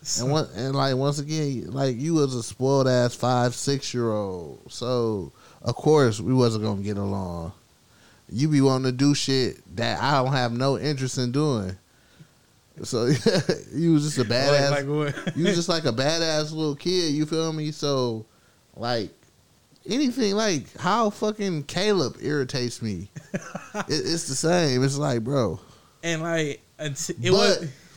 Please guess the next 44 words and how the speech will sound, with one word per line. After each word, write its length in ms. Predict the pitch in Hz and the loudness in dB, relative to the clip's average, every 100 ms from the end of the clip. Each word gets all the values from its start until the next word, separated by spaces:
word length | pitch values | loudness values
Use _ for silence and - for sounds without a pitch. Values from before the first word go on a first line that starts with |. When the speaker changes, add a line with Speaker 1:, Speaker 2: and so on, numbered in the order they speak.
| - - | -20 -16
Speaker 2:
that's 300 | 120 170 170 | -6 -4 -4
how 220 | - 175 185 | 0 4 4
you're 200 | 175 175 | 4 4
supposed 240 | 165 165 | 4 2
to 80 | 151 | 2
be 200 | 156 170 | 2 0
at 80 | 143 | 0
that. 340 | 139 120 143 - | -2 -2 -4 -2
Anybody 540 | 214 240 185 165 151 | 0 0 2 2 2
at 120 | 147 147 | 0 -2
that 200 | 123 127 | -4 -4
age 280 | 139 131 113 | -2 -4 -6
is 100 | 127 | -10
gonna 160 | 131 131 | -10 -8
be 180 | 123 139 | -8 -6
irritating 600 | 151 139 131 120 110 104 - | -6 -4 -6 -6 -8 -14 -10
a, 40 | 123 139 | -8 -8
Speaker 1:
Right. 140 | 123 - | -12 -10
Speaker 2:
a 80 | - | -10
twenty-year-old. 760 | - 165 147 113 98 82 58 - _ _ | -4 -2 -2 -2 -4 -8 -14 -20 _ _
Speaker 1:
Right. 300 | 156 147 127 - - _ _ _ _ 147 | -6 -4 -6 -12 -20 _ _ _ _ -6
And 200 | 151 160 | -2 -2
it's 100 | 170 | 0
like 240 | 151 143 | -2 0
we 160 | 151 175 | -2 -2
can, 300 | 165 135 - | -2 -6 -8
we 200 | 143 170 | -4 0
never. 640 | 156 139 156 147 143 127 - - | 0 2 0 0 -2 -4 -8 -2
I 60 | |
mean, 300 | 165 160 131 | 0 2 0
now 300 | 131 147 151 | -2 -2 0
we 180 | 156 165 | 0 0
do 260 | 156 160 156 | 2 2 2
because 320 | 143 151 123 | -2 -2 -2
I'm 180 | 120 123 | -2 -2
like, 200 | 123 - | -2 -2
I'm 160 | 131 127 | -4 -2
older 380 | 127 151 127 117 | 2 2 2 -2
now, 320 | 123 123 120 127 | -4 -4 -6 -6
but 240 | 127 110 - - - _ _ - | -6 -6 -14 -20 -20 _ _ -4
we 140 | 156 | -2
never 380 | 139 147 127 131 | 2 2 2 0
<laughs> 100 | - | 0
had. 320 | 147 135 | 0 0